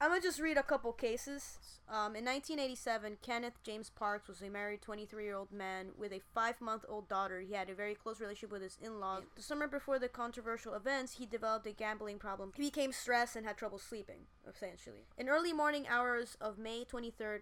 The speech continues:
nineteen eighty-seven, Parker reported got up from his bed, still asleep, drove roughly <laughs> twenty-three kilomi-, uh, kilometers to his in-laws' home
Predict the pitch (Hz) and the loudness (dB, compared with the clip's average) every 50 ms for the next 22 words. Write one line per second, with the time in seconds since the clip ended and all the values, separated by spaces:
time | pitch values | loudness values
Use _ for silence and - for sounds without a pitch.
0 | - 208 220 220 220 226 - - 247 233 214 208 208 208 - 214 202 196 190 190 | -6 -6 -6 -6 -6 -6 -6 -6 -6 -4 -4 -6 -6 -6 -4 -2 -2 -2 -4 -4
1 | - 220 220 226 247 240 233 - - 233 220 214 208 202 - 220 208 208 208 214 | -4 -4 -2 -2 -2 -4 -4 -4 -2 -2 -2 -2 -2 -2 0 2 2 2 2 2
2 | 208 - - - - - 220 208 208 208 185 - - 220 214 202 202 196 - - | 0 -2 -6 -16 -8 -8 -6 -6 -6 -8 -8 -4 -2 0 0 0 0 -2 -6 -12
3 | - - - 254 269 277 - - 254 254 240 208 - - 262 254 247 214 202 240 | -14 0 4 6 6 6 4 -2 -4 -4 -4 -4 -2 2 4 4 4 4 6 6
4 | 254 269 269 - 285 311 294 330 - - - - - - - - - 277 285 311 | 6 6 6 4 2 2 2 0 -2 -6 -16 -18 -18 -18 -18 -6 0 2 2 2
5 | 339 339 - 320 302 302 294 - 262 240 233 214 214 - - 220 208 202 196 - | 2 0 -2 -2 -4 -4 -2 -4 -4 -4 -4 -6 -8 -6 -2 0 0 0 0 -2
6 | - - - - 220 214 214 214 202 190 185 190 - - - - - - - - | -8 -14 -8 -2 0 2 2 2 0 -4 -6 -6 -10 -16 -18 -18 -20 -18 -10 2
7 | - 247 233 - - - 269 294 294 277 254 240 226 233 - - 233 220 208 202 | 2 4 4 2 0 0 0 2 4 4 6 6 4 2 2 -2 0 2 2 2
8 | 196 190 190 | 0 -2 -4